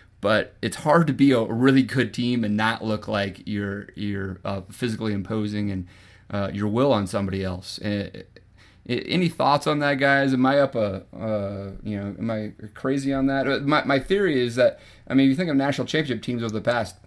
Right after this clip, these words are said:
I don't know, thirty-five, forty years of our collective memory, and how many of those teams were, quote unquote, finesse teams that you thought finessed their way to a title? It's just hard to do.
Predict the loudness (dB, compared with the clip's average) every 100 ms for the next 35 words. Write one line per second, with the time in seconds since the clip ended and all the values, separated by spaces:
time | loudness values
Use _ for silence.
0 | -8 -4 -4 -6 -8 -6 -4 -2 0 0
1 | -2 -4 -2 -2 -2 0 2 2 -2 -10
2 | -10 -4 -4 -2 -4 0 0 0 -2 -4
3 | -8 -20 -12 -4 0 0 0 2 0 0
4 | 2 2 2 0 0 -2 -8 -20 _ -20
5 | _ -6 0 0 0 -2 -4 -4 -4 -2
6 | -2 -6 -4 -2 0 -2 -4 -4 -4 -6
7 | -8 -6 -2 0 0 -4 -4 -4 -2 -4
8 | -4 -4 -4 -4 -4 -6 -16 -20 -20 -20
9 | -14 -10 -4 -2 -2 -2 -4